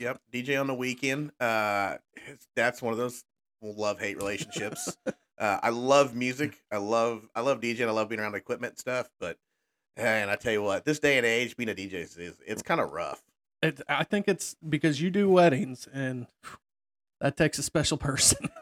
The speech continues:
Speaker 1: It, it, uh, absolutely takes a special person to be involved, uh, in a wedding, uh, whether you're a caterer or the coordinator or the D J, 'cause you take a, this, y-, you kinda take on a responsibility sometimes that's not really your responsibility, you know?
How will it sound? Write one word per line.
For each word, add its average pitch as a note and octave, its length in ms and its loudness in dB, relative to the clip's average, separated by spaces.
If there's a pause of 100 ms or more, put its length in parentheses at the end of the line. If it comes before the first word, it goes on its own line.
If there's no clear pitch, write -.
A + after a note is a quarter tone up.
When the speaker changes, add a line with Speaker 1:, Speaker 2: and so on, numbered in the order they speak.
Speaker 1:
It, F#3+ 300 8
it, D3+ 160 8
uh, A#2+ 240 6
absolutely C#3+ 540 4
takes B2+ 200 0
a A2+ 60 -6
special A#2+ 320 -2
person A2 360 -4
to A2 100 -14
be G#2+ 180 -2
involved, G2+ 640 -2
uh, G2 260 -2
in G#2+ 140 -6
a F#2+ 80 -6
wedding, F2+ 480 -6
uh, G2 140 -4
whether G#2 260 -4
you're F#2 220 -6
a C#2+ 40 -14
caterer G2 720 -6
or F2 600 -8
the F#2+ 100 -10
coordinator G2+ 800 -4
or F2 440 -10 (420)
the A2+ 100 -6
D G2+ 200 -10
J, F2 360 -10 (100)
'cause G#2+ 380 -2 (540)
you E3 200 -2
take F3 260 -2
a, G#2 360 4 (300)
this, - 480 -8 (420)
y-, D3 160 -20
you D#3 80 -10
kinda F#3 200 4
take E3 180 4
on D#3 60 6
a C#3 40 4
responsibility A#2+ 800 0
sometimes F#2+ 360 -6
that's F#2+ 160 -12
not A2 200 -4
really G#2 180 -4
your F#2+ 200 -8
responsibility, D#2+ 880 -12
you F2+ 80 -20
know? E2+ 180 -14